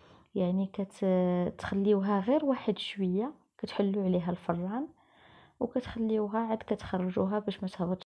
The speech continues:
لكم. وكيكون هذا هو الشكل النهائي ديال الكيك، كتجي رائعه وبصحه والراحه و-، وهشيشه وما كتسخاوش منها،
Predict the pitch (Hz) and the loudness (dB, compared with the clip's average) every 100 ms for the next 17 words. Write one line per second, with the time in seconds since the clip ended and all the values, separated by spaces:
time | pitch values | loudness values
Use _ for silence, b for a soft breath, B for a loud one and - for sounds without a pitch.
0 | 190 185 - 214 202 202 185 196 185 180 | -4 -4 -2 -2 -2 -6 -4 0 0 0
1 | 196 190 190 196 - 196 185 - 202 - | 0 -2 -2 -4 0 2 2 -2 -6 -6
2 | 185 180 185 180 185 - 196 214 - B | -6 -6 -2 0 -2 -4 -6 -6 -12 B
3 | B B - - 214 190 208 190 190 190 | B B -2 0 0 2 2 2 2 -2
4 | - - 175 170 180 - 202 - - - | 0 -2 0 0 0 -4 -8 -10 -14 -4
5 | 190 185 180 180 - 214 233 B B B | 0 0 0 -4 -2 -4 -4 B B B
6 | B B _ _ _ _ _ - 233 214 | B B _ _ _ _ _ 2 6 6
7 | - 202 185 160 - 220 214 208 196 - | 6 6 6 2 -2 0 2 2 2 0
8 | - 180 185 208 - 214 208 202 - 185 | 0 0 2 0 -2 -2 0 -2 -2 -6
9 | - - 190 190 - 190 180 175 226 | -6 -4 -2 -2 -4 -2 0 -2 -6